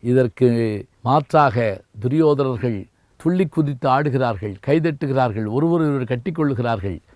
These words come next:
சகுனியை தோள் மீது வைத்து ஆடுகிறார்கள். இப்படி ஆட்டம், பாட்டம், கொண்டாட்டம் என்று நிகழ்ந்து கொண்டிருக்க, அதர்மம், அ, தலை தூக்க, தர்மம், அ, இறங்கி நிற்க,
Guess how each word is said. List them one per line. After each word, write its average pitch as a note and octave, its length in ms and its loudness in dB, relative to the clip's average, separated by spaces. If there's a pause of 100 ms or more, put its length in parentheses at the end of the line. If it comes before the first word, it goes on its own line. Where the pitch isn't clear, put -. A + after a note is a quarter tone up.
(680)
சகுனியை D#3+ 460 2
தோள் D#3+ 200 4
மீது E3 240 -2
வைத்து C3+ 280 0
ஆடுகிறார்கள். A2+ 640 -2 (920)
இப்படி A2+ 580 -2 (380)
ஆட்டம், B2+ 600 0
பாட்டம், C3+ 440 0
கொண்டாட்டம் C#3 580 -2
என்று A#2 480 -4 (120)
நிகழ்ந்து C#3 480 0
கொண்டிருக்க, A#2 640 -2 (140)
அதர்மம், C3+ 720 0 (840)
அ, A#2 220 0
தலை D3+ 280 2
தூக்க, A#2+ 560 -4 (100)
தர்மம், C3+ 600 0 (680)
அ, A#2 220 0
இறங்கி D3 460 0
நிற்க, A2+ 500 -2